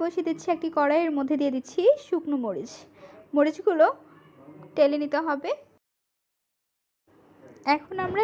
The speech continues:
এর মধ্যে দিয়ে দিব জিরা, আস্ত ধনিয়া, সবগুলো একত্রে উল্টিয়ে পাল্টিয়ে নাড়াচাড়া করে নিচ্ছি। এখন আমরা এর মধ্যে দিয়ে দিব পাঁচ ফোড়ন। পাঁচ ফোড়ন দিয়ে দেওয়ার পর নাড়াচাড়া করে নিতে হবে।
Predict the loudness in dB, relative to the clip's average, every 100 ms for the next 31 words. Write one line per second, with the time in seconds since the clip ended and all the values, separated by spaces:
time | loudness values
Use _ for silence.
0 | 2 0 0 0 0 0 -2 0 0 -2
1 | -8 -20 -20 -10 -6 0 2 2 0 -6
2 | -14 -20 -20 -18 -16 -2 -2 -2 -4 -6
3 | -4 -4 -2 -2 -2 -4 -16 -20 -20 -20
4 | -20 -20 -20 -20 -20 -20 -20 -20 0 2
5 | 2 0 0 0 0 -4 -8 -4 -4 -4
6 | -4 -2 -2 -2 -4 -2 0 0 0 -2
7 | 0 -2 -2 -6 -10 -10 -12 -16 -20 -4
8 | -2 0 -2 0 0 0 0 0 -2 -2
9 | -2 0 0 0 -10 -20 0 2 2 -2
10 | -4 -4 -4 -10 -14 -18 -20 -20 -20 -20
11 | -8 0 0 0 -2 0 0 -2 -2 0
12 | 0 0 -4 -4 -4 -2 0 0 -4 -6
13 | -4 -2 -2 -4 -6 -4 -6 -4